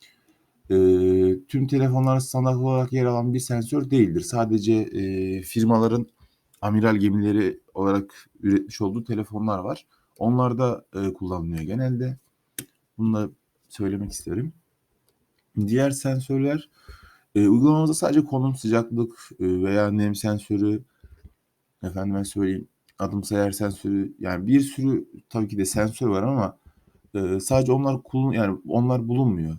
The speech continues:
Diğer bahsetmediğimiz, yani faydalandığımız tabii ki de bir sürü sensör var.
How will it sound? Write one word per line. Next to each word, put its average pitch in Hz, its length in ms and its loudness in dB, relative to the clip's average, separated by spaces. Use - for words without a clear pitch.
Diğer 113 280 2
bahsetmediğimiz, 107 960 -4
yani 90 220 -8
faydalandığımız 101 720 -2
tabii 98 200 -4
ki 92 80 -4
de 92 140 0
bir 101 120 2
sürü 92 240 -6
sensör 92 440 -4
var. 113 300 0